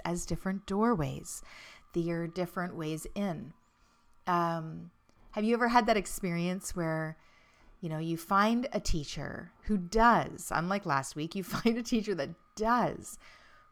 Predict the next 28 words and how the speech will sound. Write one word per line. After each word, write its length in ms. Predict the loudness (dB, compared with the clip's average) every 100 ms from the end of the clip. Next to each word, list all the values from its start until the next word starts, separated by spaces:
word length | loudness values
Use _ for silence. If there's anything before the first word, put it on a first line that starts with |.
| -20 -16 0
really 320 | 4 4 2
speak 420 | -2 -6 -8 -10 -10
to 120 | -8
you, 280 | -6 -8 -8
you 120 | -6 -4
know? 300 | -2 -4 -8 _ -2
They 160 | 0
really, 760 | 0 -2 -2 2 4 4 2 -2 -8 -20 -18 -4
there's 140 | -2
something 300 | 0 0 -2
about 220 | -2 -2 -4
their 100 | -4
personality, 1300 | -2 -4 -2 -2 0 2 2 2 2 2 0 -2 -8 -18 -6
about 240 | -4 -4
the 80 | -4
way 240 | -2 -2
they're 100 | -2
delivering 720 | -2 -4 0 0 2 2 2
the 80 | 2
material, 880 | 0 -2 -4 -2 0 0 0 -2 -6 _ _ _ _ _ _ _ _ _ -2
about, 540 | 0 4 4 4 0 -4
um, 520 | -2 0 0 -2 -8 -6
how 220 | -2 0
real 560 | -2 -2 0 2 2 0
you 180 | -2
feel 300 | -4 -2 -2
they 180 | 0 0
are, 540 | 2 2 2 0 -4